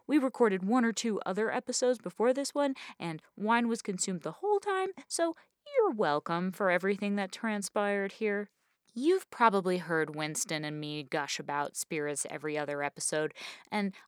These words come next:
I was so excited to have Julia on, not just because she is an expert in mythology, but because she also has way more knowledge than I do of Marvel Comics. I left this conversation knowing so much more, not just about genderqueer Loki,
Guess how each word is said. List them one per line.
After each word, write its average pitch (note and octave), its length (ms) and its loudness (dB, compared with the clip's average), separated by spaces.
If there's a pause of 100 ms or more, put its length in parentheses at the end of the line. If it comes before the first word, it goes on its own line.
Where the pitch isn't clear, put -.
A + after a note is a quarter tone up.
I B3+ 80 0
was A#3+ 160 0
so - 340 6
excited F3+ 460 2
to F3 60 -8
have D#3 320 -2
Julia D3+ 360 -2
on, D3 320 -4
not C#4+ 220 -2
just D4 240 -4
because G#3+ 320 -2
she F3+ 240 0
is F3+ 80 -2
an E3 100 -6
expert - 360 -6
in C#3+ 120 -8
mythology, G3+ 800 -2 (240)
but G#3+ 100 0
because A3+ 240 -6
she - 160 -6 (100)
also B3 280 2
has G3+ 200 -6
way F#3+ 380 -4
more F#3+ 240 0
knowledge E3 400 0
than D#3 180 -8
I E3 140 -10
do D#3+ 200 -4
of D3+ 120 -6
Marvel C#3+ 360 -6
Comics. - 680 -8 (640)
I D4 120 4
left F4 240 4
this D#4 120 -2
conversation E3+ 680 -2
knowing E3 260 -6
so G#3 540 2
much G#3+ 260 0
more, E3 160 0
not E3 300 -4
just F#4 340 -4
about E4 240 0 (100)
genderqueer B3 680 0
Loki, A3+ 420 -2